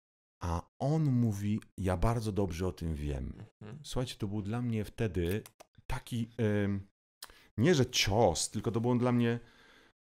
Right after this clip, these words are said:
Speaker 1: "Dlaczego nie powiedziałeś, że mnie kochasz?", tak krzyczę w środku. I
Speaker 2: Mhm.
Speaker 1: tak
Speaker 2: Wewnętrzna
Speaker 1: pamiętam,
Speaker 2: pretensja.
Speaker 1: odwróciłem się, zacząłem płakać.
Speaker 2: Mhm.
Speaker 1: To trwało w nieskończoność. Potem po prostu stwierdziłem, że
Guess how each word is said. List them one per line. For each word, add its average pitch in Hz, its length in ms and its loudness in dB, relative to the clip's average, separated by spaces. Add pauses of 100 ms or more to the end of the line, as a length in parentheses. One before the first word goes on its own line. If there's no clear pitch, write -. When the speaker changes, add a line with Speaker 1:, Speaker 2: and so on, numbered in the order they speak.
(180)
Speaker 1:
"Dlaczego 151 560 0
nie 147 140 2
powiedziałeś, 147 640 -2
że 131 120 -6
mnie 139 160 -4
kochasz?", 101 460 -8
tak 107 200 -10
krzyczę - 340 -2
w - 60 -4
środku. 107 340 0
I - 20 2
Speaker 2:
Mhm. 113 60 0
Speaker 1:
tak 127 120 0
Speaker 2:
Wewnętrzna 139 300 0
Speaker 1:
pamiętam, 123 140 -6
Speaker 2:
pretensja. 113 340 -8 (120)
Speaker 1:
odwróciłem 120 800 4
się, 165 340 4
zacząłem 117 420 0
płakać. 120 1000 -2
Speaker 2:
Mhm. - 220 -18 (560)
Speaker 1:
To - 80 0
trwało 123 420 2
w 104 160 -2
nieskończoność. 113 920 2 (260)
Potem 151 240 -4
po 147 100 -2
prostu 143 380 0
stwierdziłem, 131 480 -2
że 123 240 0